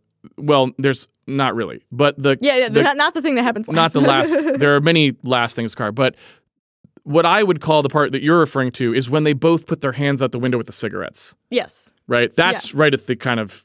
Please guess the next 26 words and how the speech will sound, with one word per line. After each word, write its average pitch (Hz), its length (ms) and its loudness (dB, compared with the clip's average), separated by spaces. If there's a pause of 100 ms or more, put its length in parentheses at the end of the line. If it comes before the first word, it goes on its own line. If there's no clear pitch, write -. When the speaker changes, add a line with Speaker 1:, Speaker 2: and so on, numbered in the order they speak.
(240)
Speaker 2:
That's 427 200 0
also 508 260 0
a 370 80 2
Speaker 1:
end 247 100 0
Speaker 2:
really, 285 300 0
Speaker 1:
part. - 100 -8
Speaker 2:
that's 277 200 -4
a 349 80 -2
really 269 260 -2
great 208 260 -2
moment 202 480 -4
Speaker 1:
It's 208 80 -8
Speaker 2:
visually. 214 280 0
Speaker 1:
fantastic. 131 500 0
Speaker 2:
Uh, 98 180 -2
it's, - 300 -6
it 220 120 -4
stands 294 460 -2
out. 254 240 2
It's 226 140 -6
very 247 260 -2
strong 233 460 -2
visually. 226 420 -4
You, 208 60 0
Speaker 1:
Yes. 117 360 -2
Speaker 2:
you, 214 200 -12